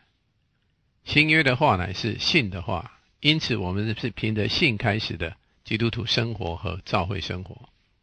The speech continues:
没有信就无法过基督徒生活，更无法过教会生活。不信破坏我们，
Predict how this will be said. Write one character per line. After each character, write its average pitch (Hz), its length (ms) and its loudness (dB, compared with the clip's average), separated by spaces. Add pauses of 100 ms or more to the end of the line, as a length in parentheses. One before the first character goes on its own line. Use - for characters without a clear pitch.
(580)
没 117 160 6
有 139 160 6
信 120 380 4 (100)
就 110 180 -2
无 104 140 -2
法 101 220 0
过 95 220 -2
基 104 180 -4
督 110 100 -2
徒 90 140 -6
生 104 260 -4
活， 85 240 -6 (420)
更 113 280 6
无 104 160 -4
法 82 220 -2
过 87 240 -4
教 95 260 -4
会 101 120 -4
生 98 220 -6
活。 87 180 -14 (720)
不 135 140 4
信 147 220 2
破 135 200 4
坏 127 160 6
我 85 200 0
们， 82 260 -4